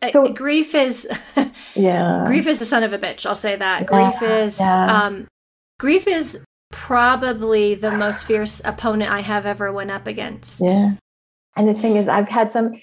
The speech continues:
Speaker 2: you can't win. <laughs> That's the thing. You just, like, like, it's, it's like putting your finger in the dike going, "Oh, I can stop the water." Yeah, no, it's gonna crash you.
Speaker 1: <laughs>
Speaker 2: So how
Speaker 1: No.
Speaker 2: did you, how did you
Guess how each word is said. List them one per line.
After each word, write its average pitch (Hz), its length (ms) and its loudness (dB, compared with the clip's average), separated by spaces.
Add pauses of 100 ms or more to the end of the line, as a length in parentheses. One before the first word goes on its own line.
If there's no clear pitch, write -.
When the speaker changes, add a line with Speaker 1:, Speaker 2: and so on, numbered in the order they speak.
(140)
Speaker 2:
you 214 320 0
can't 233 360 -4
win. 196 680 0
<laughs> - 20 -2
That's - 560 2
the - 160 2
thing. 508 360 2 (200)
You 330 260 6
just, 359 240 4 (160)
like, 320 300 4
like, 320 200 4
it's, 320 200 2
it's 302 180 2
like 294 160 4
putting 294 160 4
your 285 80 4
finger 285 320 4
in 269 80 6
the 247 80 6
dike 233 380 2
going, 233 340 4
"Oh, 330 160 4
I 311 140 2
can - 120 -2
stop - 240 -4
the 214 80 -2
water." 190 400 2
Yeah, - 300 -6
no, 127 200 -4
it's 196 160 -2
gonna 170 200 -2
crash - 320 -2
you. - 200 -4
Speaker 1:
<laughs> - 120 -20 (280)
Speaker 2:
So 302 160 2
how 302 200 -2
Speaker 1:
No. 403 80 2
Speaker 2:
did 415 140 2
you, 330 220 0
how 277 220 -6
did 381 220 -2
you 262 320 -2